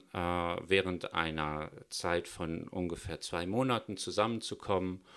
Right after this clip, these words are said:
und uns auszutauschen über die Themen, die der Ausstellung sind oder über ganz andere Sachen. Ausstellungen sind Treffpunkte.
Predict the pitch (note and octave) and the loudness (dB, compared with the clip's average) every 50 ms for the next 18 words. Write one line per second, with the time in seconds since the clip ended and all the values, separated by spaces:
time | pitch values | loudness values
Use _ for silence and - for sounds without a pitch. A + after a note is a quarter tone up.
0 | - - - _ _ - G2 F#2+ F#2 F2+ F2 - - - F2+ F2 F2 E2 - - | -20 -20 -20 _ _ 4 4 6 6 4 2 0 -2 -2 0 0 0 -2 -2 2
1 | - G2 G#2+ - - - A2 - - - F#2 F2 F2 F2 - - F#2 F2+ F2+ - | 6 6 6 6 6 2 0 -2 -4 0 2 2 2 2 0 -2 -2 -2 -2 -4
2 | - - - F2+ E2 E2+ E2 D#2 D#2 D#2+ D#2 - - - - - - - - _ | -4 -4 -2 0 4 4 6 6 4 2 -2 -8 -16 -20 -20 -20 -20 -20 -20 _
3 | - - F#2 - - C3+ C#3+ D3 C#3+ B2+ B2 A2+ - - B2 - - - A#2+ A2+ | -10 -10 -4 2 4 6 6 8 8 6 6 6 6 6 6 6 6 4 4 4
4 | A#2 A#2 A2 F#2+ G2+ G2+ G2+ G#2 G#2 F#2 - - A2 A2 A2+ G#2 F#2+ F#2+ F#2+ G2 | 4 2 2 4 4 4 4 2 0 -2 0 4 6 8 10 10 10 8 8 6
5 | F2 E2 E2 D#2+ D#2 D#2 D#2 - D#2+ E2 E2 - - - D2+ D2 C#2+ - D2+ - | 4 4 4 4 4 2 2 0 0 0 0 -2 -4 -4 -4 -4 -4 -6 -8 -6
6 | - D2+ D2+ - A2+ C3 C#3+ D3+ - F2+ F2+ - - G2 F#2 F#2+ F#2+ G2 F2 F2+ | -6 -6 -6 -4 -4 -4 -2 0 0 0 0 0 2 2 2 2 2 0 0 -2
7 | E2 E2 E2+ - - - - - C#2+ - - - - C#2+ C#2 - - - G#2 C3 | -2 -4 -4 -8 -10 -8 -6 -4 -6 -6 -8 -12 -12 -10 -10 -12 -12 -10 -10 -10
8 | D3 | -10